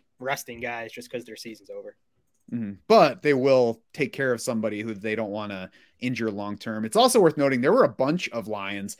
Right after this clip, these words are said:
Speaker 2: that missed practice yesterday. Starting safety missed practice. One of their starting corners was out.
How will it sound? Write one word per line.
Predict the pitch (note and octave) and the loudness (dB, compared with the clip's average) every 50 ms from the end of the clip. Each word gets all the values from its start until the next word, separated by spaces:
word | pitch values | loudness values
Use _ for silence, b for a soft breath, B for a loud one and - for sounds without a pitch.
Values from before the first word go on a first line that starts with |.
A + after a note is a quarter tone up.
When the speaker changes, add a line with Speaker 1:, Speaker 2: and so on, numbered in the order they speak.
| b b b - | b b b -6
Speaker 2:
that | A#2 G#2+ G#2 | -6 -6 -2
missed | G#2 C3+ F3 F#3 - - - | 2 2 2 2 0 -2 -6
practice | - B2 G#2+ - _ - - - | -6 -4 -4 -6 _ -10 -10 -10
yesterday. | G#2 G2 - - - A2+ G2+ G#2 G2+ | -8 -10 -10 -10 -10 -8 -6 -6 -6
Starting | G2 - - D3+ D#3 D3+ C3 A2+ | -6 -4 -2 0 0 0 0 -2
safety | - - - D3 E3 F3 - - F#3 | -2 -2 0 2 2 2 0 0 -2
missed | E3+ E3+ D#3+ - - | 0 0 -2 0 0
practice. | F3 D#3+ D#3 D3+ - D#3+ D3 - | 2 4 4 2 0 -4 -8 -6
One | C3+ C3+ | -4 -4
of | C3+ | -2
their | A#2+ | -4
starting | A2 - - B2 A2+ F#2+ - | -4 -4 -4 -4 -4 -6 -8
corners | - - D#3 F3 F3+ F3+ F3 D#3+ E3 | -6 -2 0 2 2 2 0 0 0
was | E3 C#3 D3 | 0 2 4
out. | C#3+ C#3+ D3+ D3+ C3+ b | 4 6 6 4 2 b